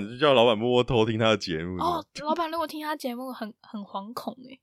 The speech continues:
Speaker 2: 你懂的，对。
Speaker 1: 对，听起来太恐怖了，这个有点像恐怖片的走向，那我们还是，就，就，就暂时先不要。
Speaker 2: 不要往这个地方发展就对了。
Speaker 1: 对，对，对，对，对，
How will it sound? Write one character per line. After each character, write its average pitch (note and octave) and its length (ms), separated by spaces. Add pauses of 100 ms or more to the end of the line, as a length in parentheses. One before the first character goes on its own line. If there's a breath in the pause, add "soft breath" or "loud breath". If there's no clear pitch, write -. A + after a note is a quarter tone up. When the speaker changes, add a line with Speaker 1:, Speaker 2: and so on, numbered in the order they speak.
(140)
Speaker 2:
你 A#3 160
懂 G3+ 300
的， G#3 260 (100)
对。 - 380 (280)
Speaker 1:
对， F#2 120
听 D3 160
起 D#3 80
来 G#2 80
太 B2+ 140
恐 D#2+ 200
怖 G#2 140
了， - 140
这 A3+ 140
个 E3+ 100
有 D3+ 240
点 D3+ 100
像 E3+ 160
恐 G#2 220
怖 D3 160
片 D3+ 180
的 G#2 80
走 F2 240
向， A#2+ 240
那 B2+ 120
我 F#2+ 60
们 E2+ 140
还 D#2+ 120
是， G2+ 300 (160 soft breath)
就， E3 140
就， D3 240
就 C3+ 180 (160)
暂 C3 220
时 F#2+ 160
先 A2 200
不 - 140
要。 G2+ 180
Speaker 2:
不 - 160
要 C#4+ 100
往 A3+ 160
这 B3 80
个 B3 80
地 B3 160
方 A3 220
发 G3+ 220
展 - 240
就 G#3+ 100
对 - 260
了。 - 240 (200)
Speaker 1:
对， G#2 100
对， G2+ 260
对， F#2+ 140
对， F2 280
对， F#2 120